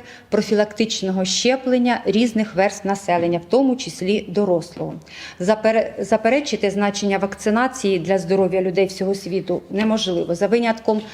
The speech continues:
безпечної води, е, питної води, м, ніщо більше, навіть, е, в-, винахід антибіотиків не здійснило такого впливу на зниження смертності та захворюваності. Щорічно в усьому світі, м,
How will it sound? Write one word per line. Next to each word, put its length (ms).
безпечної 720
води, 440
е, 180
питної 420
води, 400
м, 260
ніщо 360
більше, 380
навіть, 460
е, 260
в-, 120
винахід 500
антибіотиків 1000
не 160
здійснило 600
такого 420
впливу 580
на 140
зниження 520
смертності 720
та 160
захворюваності. 1080
Щорічно 600
в 40
усьому 340
світі, 440
м, 500